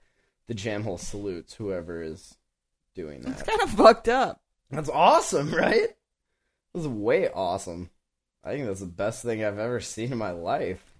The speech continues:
Speaker 2: How does that even work, though? Like,
Speaker 1: The
Speaker 2: if
Speaker 1: hipster goes to grab one of those hipster items, and the fucking thing snaps their fucking arm off. That's how it
Speaker 2: Does
Speaker 1: works.
Speaker 2: any-,
Speaker 1: Look at
Speaker 2: has
Speaker 1: it.
Speaker 2: anyone ever
Speaker 1: I
Speaker 2: act-
Speaker 1: fucking hope so.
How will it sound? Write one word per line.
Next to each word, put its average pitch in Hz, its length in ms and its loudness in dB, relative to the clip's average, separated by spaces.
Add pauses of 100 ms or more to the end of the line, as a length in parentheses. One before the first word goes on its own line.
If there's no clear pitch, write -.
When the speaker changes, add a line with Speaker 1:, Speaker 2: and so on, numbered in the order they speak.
(280)
Speaker 2:
How 311 200 0
does 349 160 0
that 339 220 2
even 311 260 -2
work, 320 340 -4
though? 185 280 -2
Like, 180 260 -6 (100)
Speaker 1:
The 240 120 8
Speaker 2:
if 277 220 8
Speaker 1:
hipster 277 280 0
goes 240 340 10
to 247 100 2
grab 208 360 8
one 202 160 6
of 196 100 6
those 185 240 6
hipster 190 440 2
items, 175 460 8
and 180 180 4
the 175 60 2
fucking 196 440 6
thing 233 280 6
snaps 208 600 4
their 220 100 6
fucking 220 380 4
arm 240 260 4
off. 98 280 0
That's 147 220 2
how 156 200 6
it 113 40 4
Speaker 2:
Does 113 60 0
Speaker 1:
works. 202 320 2
Speaker 2:
any-, 247 120 4
Speaker 1:
Look 277 220 6
at 202 80 0
Speaker 2:
has 294 180 2
Speaker 1:
it. - 80 -14
Speaker 2:
anyone 339 360 0
ever 285 500 -2
Speaker 1:
I 180 160 4
Speaker 2:
act- 202 100 0
Speaker 1:
fucking 240 320 2
hope 185 240 4
so. 220 360 0